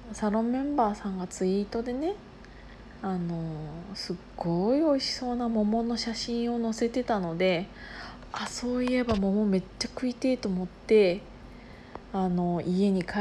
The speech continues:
って、汗びしょびしょにもかかわらず、お金を持って、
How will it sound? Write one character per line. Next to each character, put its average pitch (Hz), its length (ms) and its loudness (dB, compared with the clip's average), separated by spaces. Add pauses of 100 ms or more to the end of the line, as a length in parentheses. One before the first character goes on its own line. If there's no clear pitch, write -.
(120)
っ 175 40 4
て、 214 560 6 (420)
汗 196 280 0
び 180 160 -2
し - 80 -4
ょ 202 60 2
び 202 120 0
し 214 80 0
ょ 226 60 4
に 226 120 4
も 196 120 2
か 185 160 -4
か 196 140 0
わ 220 160 2
ら 226 160 2
ず、 208 420 4 (400)
お 175 60 -2
金 160 340 0
を 147 60 -4
持 170 180 0
っ - 20 -2
て、 254 520 -2